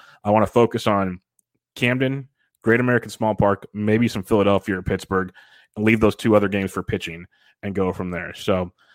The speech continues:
interesting slates, to say the least. Five-game early, five-game main slate to break it all down for you, done in the books on your Thursday. You got Thursday Night Football, you got college football coming up, lots of great stuff there. If you wanna get your football action, check out rotoballer dot com. If you'd like to become a premium member over there to get your D F S and season-long content,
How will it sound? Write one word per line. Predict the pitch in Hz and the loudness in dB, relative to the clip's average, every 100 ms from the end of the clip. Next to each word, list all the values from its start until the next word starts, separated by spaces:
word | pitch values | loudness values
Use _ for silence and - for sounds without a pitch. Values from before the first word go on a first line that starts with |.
| _ _ | _ _
interesting | 143 147 151 139 | -2 0 -2 -2
slates, | - 98 - | 0 0 -2
to | - | -10
say | 92 101 | -2 0
the | |
least. | 92 90 - | 0 -4 -2
Five-game | 113 131 139 | 2 2 4
early, | 127 104 101 101 _ | 4 4 2 -2 _
five-game | _ 113 123 123 127 120 | _ 0 0 0 -2 -2
main | 113 | -2
slate | 107 - 92 | -4 -4 -6
to | - | -6
break | - 107 113 | -4 -4 0
it | |
all | 113 | 2
down | 107 104 98 | 2 0 -2
for | - | -4
you, | 98 98 - | -6 -4 -2
done | 110 120 127 - | 0 0 -2 -4
in | 107 127 | -2 0
the | |
books | 120 98 - - - _ - _ _ | 4 4 2 -4 -14 _ -20 _ _
on | 104 113 | 0 2
your | 117 | 2
Thursday. | 113 101 92 98 | 0 0 0 0
You | 95 | 0
got | - | 0
Thursday | 110 107 | 0 0
Night | 104 92 | -4 -2
Football, | 135 120 123 120 | -2 2 4 4
you | 95 | 2
got | |
college | - 90 - | -4 -8 -2
football | - 117 120 | 0 2 2
coming | 120 113 110 | 2 0 2
up, | 110 - _ _ _ - | 0 -2 _ _ _ -2
lots | 107 110 | 0 0
of | 110 | 0
great | 107 101 | 0 0
stuff | - 92 | 0 -2
there. | 107 | 0
If | 98 | -2
you | 101 | 0
wanna | 101 | -2
get | 101 | -4
your | 98 | -4
football | 113 92 101 | -2 0 2
action, | 101 98 101 | 2 0 -6
check | 104 | -4
out | 104 95 | -2 2
rotoballer | 107 98 110 104 104 | 2 2 4 4 2
dot | 104 - | 0 -2
com. | - 123 123 | 0 2 2
If | 117 _ _ _ - | 0 _ _ _ 0
you'd | 110 | 2
like | 107 | 2
to | |
become | 104 104 | -2 -4
a | 90 | -6
premium | - 143 139 107 | -2 0 0 0
member | 104 98 95 | 0 0 2
over | 95 | 2
there | 95 | 0
to | |
get | 95 | -2
your | 95 | -6
D | 95 110 | -4 -2
F | 95 | 0
S | 101 95 | -2 -4
and | 120 127 117 | -4 -2 -2
season-long | 110 95 95 90 | -2 -2 -2 -4
content, | 90 95 98 95 | -4 -4 -2 -4